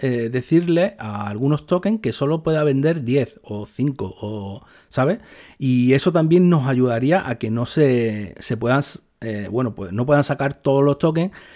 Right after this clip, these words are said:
Podríamos detectar a tiempo, eh, que están intentando robarnos y, y no podrían robarnos todo. ¿Qué pa-, qué veo aquí? Por ejemplo, ¿veis? Este está limitado. Eh, estos están ilimitados.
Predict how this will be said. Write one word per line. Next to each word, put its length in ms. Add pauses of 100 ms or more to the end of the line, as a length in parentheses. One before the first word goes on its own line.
(180)
Podríamos 400
detectar 580
a 140
tiempo, 600
eh, 420
que 60
están 280
intentando 460
robarnos 640 (100)
y, 680 (600)
y 140
no 240
podrían 340
robarnos 380
todo. 240 (680)
¿Qué 240
pa-, 180
qué 140
veo 160
aquí? 240
Por 140
ejemplo, 260
¿veis? 300
Este 180
está 180
limitado. 600 (220)
Eh, 260
estos 280
están 220
ilimitados. 800